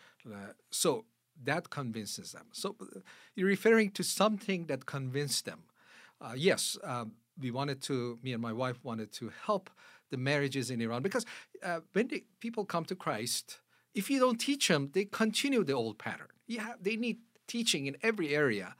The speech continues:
If you don't teach them about Christian marriage, they think that marriage is normal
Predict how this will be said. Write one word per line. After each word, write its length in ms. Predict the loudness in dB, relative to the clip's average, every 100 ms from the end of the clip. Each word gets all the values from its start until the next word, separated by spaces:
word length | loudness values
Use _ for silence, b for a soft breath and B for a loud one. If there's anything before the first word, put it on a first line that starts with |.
| B B B B B
If 80 | -6
you 80 | -2
don't 120 | 0
teach 200 | 2 4
them 160 | 4 4
about 260 | 4 0
Christian 320 | 2 0 0
marriage, 440 | 2 2 4 2 0
they 120 | -2
think 240 | 0 2
that 140 | 2 0
marriage 320 | 0 0 0
is 160 | -2 0
normal 560 | 0 2 0 0 -4